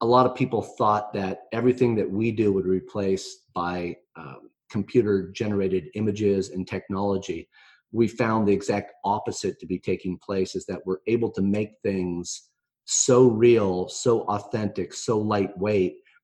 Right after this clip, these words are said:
that actors, real actors on real film sets with real crew are able to do these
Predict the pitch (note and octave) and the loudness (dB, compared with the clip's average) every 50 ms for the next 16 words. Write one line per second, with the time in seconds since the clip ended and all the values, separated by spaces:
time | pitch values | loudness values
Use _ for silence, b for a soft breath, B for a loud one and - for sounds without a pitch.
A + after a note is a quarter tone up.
0 | _ - - G2 F#2 - - - G2+ A2 A2 - - - G#2 F2+ D#2+ D#2 - - | _ -8 -6 -6 -6 -6 -2 0 0 0 0 -2 -4 -2 -2 -2 -2 -4 -8 0
1 | G#2+ B2+ C#3+ D#3 D#3 - A#2 G2+ G2 - - - F2+ E2+ D#2+ E2 - - - - | 4 6 8 8 8 6 4 0 0 -2 -2 -4 -4 -4 -4 -6 -10 -14 -10 -6
2 | G2+ G2 F#2+ F#2 F#2+ A#2 B2 B2+ A#2+ B2+ - A#2+ A2 G#2+ G#2 F#2+ - - G2 F2+ | -4 -2 0 2 4 6 6 4 4 4 2 2 2 2 0 -2 -4 -4 -6 -6
3 | F2+ - - F2 E2 - G#2+ A2 A#2 A#2 A2 F#2+ - - - A2+ A2 G#2+ F#2+ F2 | -6 -8 -10 -12 -12 -8 -2 2 2 2 2 0 -4 -4 -2 2 2 2 2 2
4 | E2 - B B B B B _ - F#2+ G2 - G#2+ G#2+ G2 F#2 G#2 G2+ G#2 G2 | 0 -4 B B B B B _ -6 -6 -2 0 0 0 0 0 -2 -2 -4 -2
5 | G#2 A#2 A#2 G#2 G#2 G#2 G2 F#2 F#2 - - _ | 0 0 0 0 0 0 0 0 -2 -4 -10 _